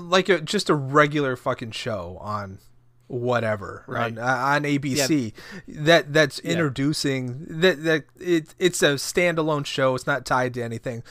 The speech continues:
Speaker 1: so they have no idea if this is gonna play with audiences. They don't know if there's gonna be a season two.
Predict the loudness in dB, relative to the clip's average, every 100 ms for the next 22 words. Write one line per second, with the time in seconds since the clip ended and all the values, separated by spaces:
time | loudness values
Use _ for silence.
0 | -16 -2 2 4 2 2 4 6 6 4
1 | 2 2 2 0 -4 -8 -8 -6 -6 0
2 | 2 2 2 4 4 2 -4 -4 -4 -4
3 | -4 -4 -4 -2 -2 -2 -6 -6 -6 -4
4 | -4 -4 -4 -6 -6 -6 -4 -4